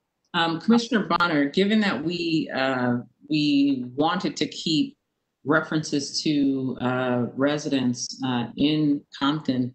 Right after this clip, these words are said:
would you take as a friendly amendment, uh, keeping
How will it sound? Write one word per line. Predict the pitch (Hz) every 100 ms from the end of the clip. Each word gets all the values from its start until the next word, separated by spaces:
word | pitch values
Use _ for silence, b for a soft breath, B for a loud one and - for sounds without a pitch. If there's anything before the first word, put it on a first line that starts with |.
| _ _ _
would | 151 160
you | 185
take | 208 -
as | 156 143
a | 139
friendly | 156 151 143
amendment, | 135 139 139 123 120 - -
uh, | 131 123 123 120 - - - - _ _ _ -
keeping | - 214 214 151 131 131 131